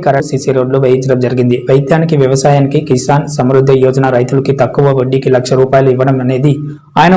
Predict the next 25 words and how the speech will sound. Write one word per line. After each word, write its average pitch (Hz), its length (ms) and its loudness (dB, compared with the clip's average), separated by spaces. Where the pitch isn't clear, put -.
మొదలుపెట్టిన 160 640 0
విషయం 151 420 -8
అందరికీ 139 280 0
తెలిసింది. 127 420 0
అభివృద్ధి 196 360 2
ప్రతి 160 380 -4
ప్రగతి 147 280 -2
పదంలో 139 380 -2
సేవలందించారు. 127 760 0
ఆయన 127 160 -2
పుట్టినరోజును 135 560 0
జరుపుకోవడం 127 540 -2
మా 120 80 2
కార్యకర్తలకు 135 640 -2
సంతోషకరం. 123 520 0
ఈ 226 40 2
కార్యక్రమానికి 185 640 0
కూటమి 151 340 -2
నాయకులు 131 300 -2
బాదం 127 260 0
కిషోర్, 147 360 -2
బీజేపీ, 127 300 0
జనసేన, 123 280 -2
టీడీపీ 120 340 -2
కార్యకర్తలందరూ 123 680 0